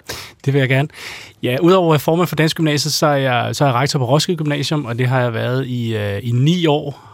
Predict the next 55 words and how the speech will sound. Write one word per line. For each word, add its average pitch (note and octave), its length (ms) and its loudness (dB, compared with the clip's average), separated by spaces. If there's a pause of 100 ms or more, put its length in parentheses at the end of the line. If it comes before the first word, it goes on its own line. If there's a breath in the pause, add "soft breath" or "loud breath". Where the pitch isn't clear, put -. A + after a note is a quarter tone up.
og A2 300 -2
så - 120 -2
har A#2+ 40 0
jeg A#2 100 -2
været A2 180 -2
på A2+ 320 -2
Næstved C#3 260 0
Gymnasium B2+ 360 0
før A#2 200 -2
det. C3+ 300 0 (460 loud breath)
Så - 160 0
sådan B2+ 200 2
i, C3 320 0
i C3 100 0
det C3+ 120 0
her, C#3+ 120 4
i, C3 200 2
i B2+ 160 -2
festbutikken D#3 760 0
i - 20 2
den B2 80 0
Kongelige C3+ 260 2
Danske C3 240 0
Gymnasieskole, C3+ 500 0
der B2+ 80 0
har C3+ 100 2
jeg B2+ 120 2
været A#2+ 160 0
med C3 80 0
til C3 140 -2
fester B2+ 300 -2
i B2 40 0
hvert C3+ 140 2
fald C#3 140 -2
i B2+ 40 -2
femten C3+ 400 0
år, B2 300 -6
og, A#2 240 -4
og A#2 140 -2
været A#2 200 0
med B2+ 160 2
som, B2 340 0 (320 soft breath)
altså B2 180 0
som B2 220 2
voksen B2+ 340 0
og C3+ 200 4
ædru C3+ 420 0 (180)
i B2+ 60 0
den B2+ 260 -4
forbindelse, B2+ 500 0 (100)
<laughs> G#2+ 120 2
og, D3 120 2 (500 loud breath)
og C#3+ 80 2
har C#3+ 120 4
samlet, C#3 500 2